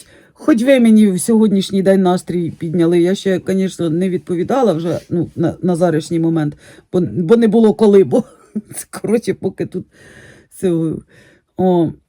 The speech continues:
але то дуже-дуже приємно мені ваші комін-, мені ваші коментарі, то взагалі, як я кажу, о, Сережки кажу, о, мої дівочки пишуть.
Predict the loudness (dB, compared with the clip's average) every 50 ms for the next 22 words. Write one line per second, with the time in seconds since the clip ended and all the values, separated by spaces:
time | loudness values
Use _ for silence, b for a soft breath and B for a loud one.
0 | _ _ _ _ -2 0 4 6 6 6 4 4 2 -2 -2 -2 -2 0 0 0
1 | 0 -2 -2 -2 -2 -4 -2 -2 0 0 0 2 0 0 0 0 0 0 0 -2
2 | -2 -4 -4 -4 -4 -4 -4 -6 -6 -6 -4 -2 -2 -2 -2 -4 -4 -4 -2 -2
3 | -2 -2 -2 -2 -4 -4 -4 -6 -6 -6 -4 -4 -4 -4 -4 -4 -2 -2 -2 -2
4 | -2 -4 -8 -8 -6 -6 -6 -4 -4 -4 -2 -2 -4 -4 -4 -4 -6 -6 -6 -8
5 | -6 -4 -6 -4 -4 -4 -4 -4 -6 -10 _ _ _ _ -16 -10 -6 -6 -6 -6
6 | -6 -8 -14 -14 -12 -10 -10 -6 -4 -4 -4 -4 -4 -4 -4 -4 -2 -2 -2 -2
7 | -4 -6 -4 -6 -6 -6 B B B B B B B B -2 -2 -2 -2 -6 -8
8 | -2 -2 -2